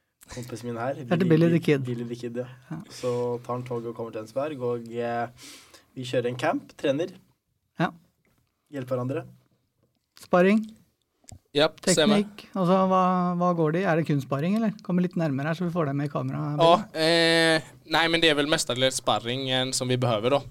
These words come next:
Speaker 3: Eh, vi er ungefär i samme viktklass, og, eh, ja, konkurrerer jo med hverandre, og så, så vi hjelper hverandre, og, eh, det er jo jättebra sparring for båda två.
Speaker 2: Ja.
Speaker 3: Så det er jo mest det vi er ute efter.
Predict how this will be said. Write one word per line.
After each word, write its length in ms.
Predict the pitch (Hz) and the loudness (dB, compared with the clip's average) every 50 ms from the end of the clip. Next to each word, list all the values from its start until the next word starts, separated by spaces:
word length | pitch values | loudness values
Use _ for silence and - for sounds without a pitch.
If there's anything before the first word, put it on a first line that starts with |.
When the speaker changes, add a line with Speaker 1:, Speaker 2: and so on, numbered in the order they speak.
| - _ _ | -20 _ _
Speaker 3:
Eh, 220 | 120 127 123 123 123 | -8 -4 -4 -2 0
vi 140 | 127 123 113 | 0 0 0
er 40 | 113 | -2
ungefär 260 | 117 127 123 127 120 113 | -4 -4 -4 -2 -4 -2
i 20 | |
samme 240 | 123 127 123 110 110 | -2 -4 -4 -4 -4
viktklass, 640 | 117 120 - - - - 113 107 113 - - - - - | -6 -8 -10 -12 -12 -8 -8 -8 -6 -8 -10 -10 -10 -8
og, 140 | - 120 127 - - - _ _ _ - | -8 -8 -8 -10 -16 -20 _ _ _ -10
eh, 480 | 113 110 113 113 113 113 117 117 117 | -8 -8 -6 -6 -6 -8 -8 -8 -8
ja, 420 | 113 113 113 127 127 - 139 127 113 | -10 -10 -12 -14 -10 -8 -6 -6 -6
konkurrerer 420 | 113 - 131 127 127 120 110 101 107 | -6 -6 -6 -4 -4 -4 -4 -6 -6
jo 60 | 117 | -6
med 200 | 123 120 107 98 | -6 -6 -6 -6
hverandre, 360 | 107 104 107 110 113 113 117 | -8 -10 -12 -10 -10 -10 -12
og 60 | 117 117 | -12 -12
så, 280 | - 120 110 110 120 123 - - - - - _ _ - | -12 -12 -12 -14 -14 -18 -20 -20 -20 -20 -20 _ _ -6
så 140 | - 160 | -4 0
vi 140 | 160 160 165 | 2 4 4
hjelper 260 | 151 123 123 120 110 110 110 | 4 2 0 -2 -4 -4 -2
hverandre, 260 | 120 131 139 135 - | -4 -6 -6 -8 -10
og, 120 | - 127 - - - _ _ _ - | -10 -12 -12 -16 -20 _ _ _ -12
eh, 580 | 131 127 127 123 123 123 123 123 120 123 123 123 123 123 123 123 123 127 127 - _ _ _ _ _ _ _ - | -10 -8 -6 -6 -6 -6 -8 -8 -10 -10 -10 -8 -8 -8 -8 -8 -10 -12 -14 -18 _ _ _ _ _ _ _ -6
det 60 | 131 | -4
er 380 | 127 127 127 123 127 123 123 123 | -2 0 0 -2 -2 -2 -2 -2
jo 100 | 131 131 | -4 -4
jättebra 240 | 123 123 110 113 113 | -4 -6 -8 -8 -8
sparring 320 | - - 110 101 107 110 | -8 -8 -8 -8 -8 -10
for 80 | 113 117 | -8 -8
båda 220 | 120 113 104 101 | -8 -8 -8 -8
två. 200 | - - 104 113 123 - _ _ _ _ _ _ _ _ _ _ _ - | -12 -14 -16 -18 -18 -20 _ _ _ _ _ _ _ _ _ _ _ -6
Speaker 2:
Ja. 100 | 170 - - - | -6 -6 -8 -10
Speaker 3:
Så 180 | - - 127 113 | -10 -8 -6 -4
det 80 | 113 120 | -4 -4
er 60 | 123 | -4
jo 40 | 123 | -4
mest 160 | 117 113 - - | -6 -6 -6 -6
det 180 | 117 110 110 | -6 -6 -6
vi 120 | 110 117 117 | -6 -6 -8
er 40 | 117 | -8
ute 140 | 123 - - | -10 -12 -16
efter. 220 | - - - 113 | -14 -16 -18 -18